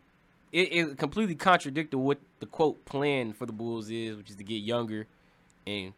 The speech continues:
s-, play a warrior style where you can stretch and stretch the floor with the three-point shooting. Like, all season long, we keep hearing about, "Oh, the Bulls are trying to stretch the floor." Your two best shooters all season were Mirotic and McDermott.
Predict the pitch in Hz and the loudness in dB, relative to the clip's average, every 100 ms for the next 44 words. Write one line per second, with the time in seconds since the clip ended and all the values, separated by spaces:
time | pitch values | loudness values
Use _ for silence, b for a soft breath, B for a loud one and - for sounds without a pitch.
0 | _ _ _ _ - - - - - 160 | _ _ _ _ -20 -18 -18 -18 -2 4
1 | 147 113 110 156 147 131 127 - 135 127 | 4 4 2 2 2 0 -2 2 4 4
2 | 123 117 _ 117 120 117 - - 135 127 | 4 0 _ -6 -6 -6 -8 -2 -2 -2
3 | - 113 110 104 _ _ - 139 131 - | -4 -6 -6 -10 _ _ -4 -2 -2 -6
4 | - 151 139 127 123 120 - 160 147 143 | 0 4 6 6 4 0 -6 -2 0 0
5 | 143 131 - 143 131 123 b b b 135 | 0 0 0 0 0 -2 b b b 2
6 | 139 117 - 202 254 226 240 233 190 196 | 2 0 2 8 10 10 4 0 2 4
7 | 214 190 180 170 185 190 185 165 165 147 | 4 4 2 -4 -2 0 2 4 6 6
8 | 147 117 165 131 151 156 127 156 143 - | 4 2 0 0 2 0 2 -4 -4 -8
9 | 156 156 - b b - 147 - 269 214 | -4 -2 -2 b b 0 2 8 8 10
10 | 214 - 262 233 196 185 190 185 165 151 | 6 6 2 4 6 4 4 -4 -2 0
11 | 151 180 175 - 175 - - b 147 160 | 2 2 2 0 -2 -2 -12 b -2 0
12 | 131 202 175 165 | 6 6 6 2